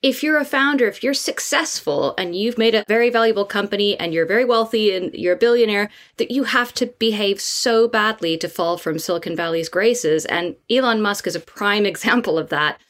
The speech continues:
So, I mean, Sam Altman's return as C E O is a prime example of that. But I just wanted to go back to one point you mentioned, Tim. You were kind of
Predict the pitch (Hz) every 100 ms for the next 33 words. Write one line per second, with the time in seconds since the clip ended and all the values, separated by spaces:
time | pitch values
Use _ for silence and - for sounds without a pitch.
0 | _ _ - 240 240 226 220 262 247 247
1 | 233 208 202 202 196 233 220 196 175 180
2 | 175 208 - 180 180 170 170 - 196 -
3 | - 202 190 185 202 208 214 175 165 156
4 | 156 240 277 - 392 415 285 285 262 262
5 | 247 240 233 - 269 247 214 226 240 220
6 | 202 202 196 196 196 190 - - - _
7 | _ 254 220